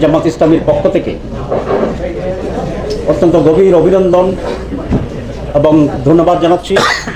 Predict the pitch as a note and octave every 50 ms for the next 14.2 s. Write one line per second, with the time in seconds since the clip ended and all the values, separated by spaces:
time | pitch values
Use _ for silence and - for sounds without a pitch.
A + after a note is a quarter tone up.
0 | F3 - - - - - _ _ - - C#3+ E3+ F#3 F3+ G3+ G3 F#3+ E3+ F#3 F3+
1 | F#3 - G#3 G3+ - - G#3+ G3 G#3+ F#3 F#3 F3 D#3+ E3 F3 E3+ - F#3+ - G3+
2 | G#3+ A3 - - _ _ _ _ _ _ _ _ _ _ _ _ _ _ _ _
3 | _ _ _ _ _ _ _ _ _ _ _ - - D#3+ - G#3 A3 A#3 A3 G3+
4 | - - E3+ E3+ E3+ E3 E3 E3 D#3 D#3+ E3 D#3 - C3+ A#2 C3+ C3+ A#2+ A2+ -
5 | _ _ _ _ _ - D3 C#3+ F3 D#3 D#3+ D#3 C#3 A2+ - B2+ A#2+ - - A2
6 | G#2 - - _ _ _ _ _ _ _ _ _ _ _ - E3+ G3 G3 G3 -
7 | G#3 F3+ - A3+ A3 G#3 - - G#2+ F2+ D2+ - _ _ _ _ _ _ _ _
8 | _ _ _ _ _ _ _ _ - E3+ F3 G3+ G3+ G3+ D#3 E3 C3 - D#3+ D#3
9 | - C#3 B2 A#2 A#2+ A#2 - A#2 A2 C3 C3 D3+ D3 C#3+ C#3 C3+ D3+ C#3+ D#3+ D#3
10 | - D3 D3+ D3 - C#3+ B2 A#2+ - _ _ _ _ _ _ _ B2+ C3+ C#3 B2+
11 | B2 - - - A#2+ C#3+ C#3+ E3 F3 F#3+ E3 F3+ F3+ E3+ D#3+ D#3+ D3 C#3+ C#3+ B2+
12 | C#3 C3 D#3 E3 D#3+ D#3 - C3 A#2+ - - A2+ - - - _ _ _ _ _
13 | _ _ _ _ D3 D#3 E3+ E3+ D#3 - F3+ F3+ F3+ E3+ - - A#2+ - - -
14 | - A3 A3+ A3+